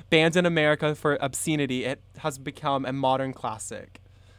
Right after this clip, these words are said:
Miles Davis and Juliet Greco. The young singer and actress Juliet Greco was already a muse for Jean-Paul S-, Sartre and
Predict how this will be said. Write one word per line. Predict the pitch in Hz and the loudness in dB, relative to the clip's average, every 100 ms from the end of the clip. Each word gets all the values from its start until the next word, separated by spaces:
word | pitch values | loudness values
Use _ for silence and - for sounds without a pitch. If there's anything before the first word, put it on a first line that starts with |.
| - - - - - - - - - - - 170 | -20 -20 -20 -20 -20 -20 -20 -20 -20 -20 -10 -6
Miles | 156 139 160 180 151 | 2 4 4 2 -2
Davis | 151 160 143 139 | -4 -2 -2 -2
and | 139 | -8
Juliet | 135 139 151 143 127 | -6 -4 -2 -2 -6
Greco. | 127 131 131 117 95 92 98 131 - - - - - - - - - - | -2 0 0 -4 -8 -12 -14 -16 -20 -20 -20 -20 -20 -20 -20 -20 -20 -6
The | 170 | 2
young | 160 180 | 6 4
singer | 180 190 180 | 4 -2 -2
and | 170 | -2
actress | 143 151 151 151 - - | -4 -4 -4 -6 -8 -14
Juliet | 131 147 147 131 | -6 0 0 4
Greco | 143 139 135 | 2 4 2
was | 127 - | 2 2
already | 139 143 147 | 2 2 0
a | |
muse | 139 139 135 - | -2 -2 -4 -4
for | 135 | -4
Jean-Paul | 127 131 131 135 139 | 2 2 2 4 2
S-, | 127 - - - | 4 -4 -6 -12
Sartre | - - 139 151 139 127 120 - - | -10 2 2 2 -2 -2 -4 -10 -6
and | 135 135 | -4 -4